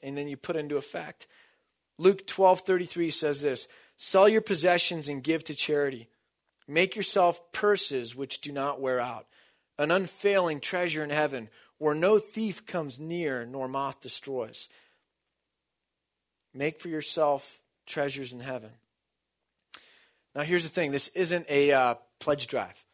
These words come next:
We're doing a three-week series at Antioch called, uh, a Human Rights Series, and this is not a pledge drive. This is not a squeeze to get your money. It's not something that's supposed to just, um, get you to, to write that guilt check or anything like that.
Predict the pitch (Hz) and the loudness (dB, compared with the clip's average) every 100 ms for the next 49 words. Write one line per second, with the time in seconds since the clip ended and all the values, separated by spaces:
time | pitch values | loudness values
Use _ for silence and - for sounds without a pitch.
0 | _ _ _ _ _ _ _ _ _ _ | _ _ _ _ _ _ _ _ _ _
1 | _ - 151 180 151 185 202 208 - - | _ -6 0 2 2 0 0 2 2 2
2 | 180 170 165 165 160 160 160 156 - 143 | 4 4 2 0 0 2 2 0 0 2
3 | 135 120 110 120 160 151 139 127 - 131 | 2 0 -2 -6 -6 -4 -4 -2 -4 -4
4 | 123 151 180 202 147 156 175 - - - | -6 -4 -2 -2 -2 0 0 0 -6 -6
5 | - 147 143 110 104 110 95 95 _ _ | 0 0 0 -8 -6 -8 -10 -16 _ _
6 | _ _ - 123 131 143 143 - - 135 | _ _ -16 -12 -4 -2 0 -2 -4 -4
7 | 139 147 147 - 147 - 160 139 131 135 | -2 -2 -6 -8 -10 -8 -6 -4 -4 -6
8 | 135 _ _ _ _ _ - - 147 147 | -12 _ _ _ _ _ -10 -4 -4 -2
9 | - 151 160 151 139 - - - - - | -4 -4 -6 -6 -2 0 -2 -2 -6 -2
10 | 160 147 - 131 147 139 - - - _ | -2 -2 -6 -4 -2 -2 -4 -12 -20 _
11 | _ _ - 127 123 117 113 _ 135 120 | _ _ -4 0 0 -4 -14 _ -2 2
12 | 180 - 190 160 147 131 - 139 147 147 | 2 2 -2 -4 -6 -6 -4 0 0 0
13 | 131 120 139 143 - - 147 143 143 147 | -4 -2 0 0 -2 -2 -2 -2 -6 -6
14 | 143 127 123 - 87 | -6 -6 -8 -10 -16